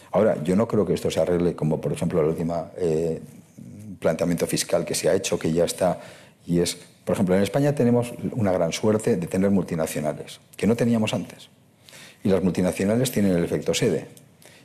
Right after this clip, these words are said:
Y muchas de esas multinacionales, además, son empresas familiares. Por ejemplo, en el tema del turismo, yo creo que es un orgullo las empresas familiares multinacionales que tenemos en España.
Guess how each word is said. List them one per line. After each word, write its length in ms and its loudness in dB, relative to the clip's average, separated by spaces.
Y 100 2
muchas 280 4
de 80 4
esas 180 0
multinacionales, 720 2
además, 240 0
son 140 0
empresas 300 0
familiares. 560 -2
Por 140 0
ejemplo, 280 0
en 100 0
el 60 -4
tema 220 2
del 240 2
turismo, 640 0
yo 120 0
creo 120 2
que 80 0
es 80 -2
un 60 0
orgullo 520 0
las 160 -2
empresas 280 0
familiares 640 0
multinacionales 880 0
que 80 -2
tenemos 420 -2
en 80 -4
España. 400 -6